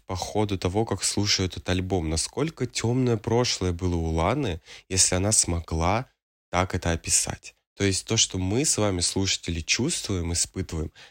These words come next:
это лишь там крупица, капля в океане, который на самом деле происходило вот в жизни внутри артиста, по крайней мере, вот в его голове эмоционально или чувственно. У фанатов Ланы Дель Рей есть теория, то, что это песня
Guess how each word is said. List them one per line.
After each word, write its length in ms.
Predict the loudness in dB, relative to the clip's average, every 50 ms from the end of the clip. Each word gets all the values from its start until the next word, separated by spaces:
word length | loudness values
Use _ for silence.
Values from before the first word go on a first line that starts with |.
| _ -8
это 260 | -6 -6 -6 -2 -2
лишь 380 | -2 -2 0 -2 0 0 0 0
там 240 | 0 -4 -6 -6 -8 _
крупица, 840 | _ -4 -4 -4 -4 _ -6 -4 -2 -2 -2 0 -2 -2 -2 -4 -8 _
капля 440 | _ -4 -2 -2 -2 -2 -4 -4 -4
в 80 | -4 -4
океане, 520 | -4 -2 0 2 2 2 2 0 -2 -4
который 460 | -2 -4 -6 -2 0 0 2 2 0
на 140 | -2 -2 -2
самом 480 | -2 0 0 2 2 2 2 0 -2 -4
деле 340 | -2 0 0 2 2 0 -2
происходило 840 | -4 _ -6 -4 -2 -2 -2 -4 -6 -6 -4 -2 0 0 0 0 -2
вот 240 | -4 -6 -8 -8 -8
в 40 |
жизни 540 | -4 -2 -2 -2 -2 -2 -2 -2 -2 -2 -2 -4 -12 _ _ _ _ _ -6 -2
внутри 540 | 0 0 0 0 -2 -2 -2 0 2 2
артиста, 500 | 2 0 -2 -2 -2 -4 -4 -4 -4 -6
по 120 | -8 -8 -4
крайней 360 | -2 2 2 4 4 4 4
мере, 280 | 2 2 2 2 0 -2
вот 160 | -4 -8 -8
в 40 | -4
его 260 | -6 -2 0 0 0
голове 480 | 0 0 0 0 2 2 0 0 -2 -6 _ _ _ _ _
эмоционально 800 | -2 2 2 2 2 2 2 2 2 2 2 2 2 2 2 0
или 280 | -2 -2 -2 -2 -2 0
чувственно. 680 | -2 -2 -2 -2 -2 -2 -2 -2 -2 -2 -2 -6 -10 _ _ _ _ _ -12
У 40 | -8
фанатов 500 | -2 0 2 2 2 2 0 -2 -4 -2
Ланы 260 | -2 0 0 0 0
Дель 200 | 0 0 0 0
Рей 220 | 0 0 0 0 -2
есть 640 | -2 -2 0 0 0 0 -2 -4 -4 -4 -4 -2
теория, 500 | 0 0 0 0 0 0 0 2 2 2
то, 160 | 0 0 0 0
что 320 | 0 0 -2 -2 -4 -2
это 220 | -2 -2 -2 -2 -4
песня 600 | -4 -4 -4 -2 -2 0 0 0 0 0 0 -2